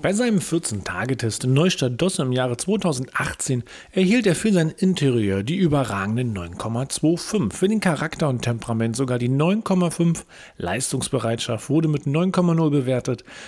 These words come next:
für den Trab die acht Komma null, Galopp acht Komma fünf, Schritt acht Komma null und die Rittigkeit bewertete der Fremdreiter mit neun Komma null.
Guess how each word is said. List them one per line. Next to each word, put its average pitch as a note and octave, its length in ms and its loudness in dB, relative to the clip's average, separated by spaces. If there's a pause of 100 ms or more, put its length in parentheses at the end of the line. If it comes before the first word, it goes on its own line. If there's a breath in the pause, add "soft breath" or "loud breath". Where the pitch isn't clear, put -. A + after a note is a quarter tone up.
(100)
für B3+ 160 0
den E3+ 200 0
Trab - 440 -8
die G2 200 -8 (220)
acht - 240 -4
Komma B2+ 220 0
null, A#2+ 240 -2
Galopp F#3 480 0
acht - 160 -6
Komma F2+ 220 -8
fünf, - 360 -14
Schritt - 520 -6
acht - 320 -8
Komma C#3 220 -2
null C#3+ 180 2 (320 loud breath)
und G#3 180 -2
die G3+ 80 2
Rittigkeit D#3 560 0
bewertete B2 460 0
der A#2 120 -2
Fremdreiter E2+ 600 -8
mit D3+ 180 -4
neun A#2+ 320 0
Komma F2 220 -6
null. E2+ 220 -14